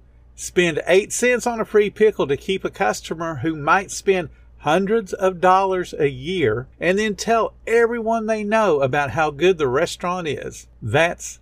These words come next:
the pickle, how good the restaurant is. Why are giving pickles important in business?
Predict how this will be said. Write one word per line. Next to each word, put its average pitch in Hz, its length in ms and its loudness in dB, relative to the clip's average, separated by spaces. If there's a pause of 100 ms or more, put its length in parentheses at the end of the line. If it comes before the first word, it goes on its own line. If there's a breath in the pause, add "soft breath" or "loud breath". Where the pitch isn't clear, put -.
(140)
the 147 160 0
pickle, 120 640 -2
how 120 200 -4
good 131 500 2 (100)
the 131 180 -2
restaurant 113 720 -4
is. 110 520 -6 (200)
Why 147 240 4
are 175 100 2
giving 160 340 2
pickles 165 420 0
important 151 520 -2
in 127 140 -4
business? 160 520 0